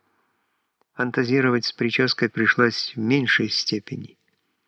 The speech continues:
но асимметричность ей придать удалось.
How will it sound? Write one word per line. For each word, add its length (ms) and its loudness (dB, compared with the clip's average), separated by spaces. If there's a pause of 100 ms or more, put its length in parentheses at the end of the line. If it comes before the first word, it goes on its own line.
(240)
но 240 2
асимметричность 1040 -2
ей 240 -2
придать 500 0
удалось. 680 -2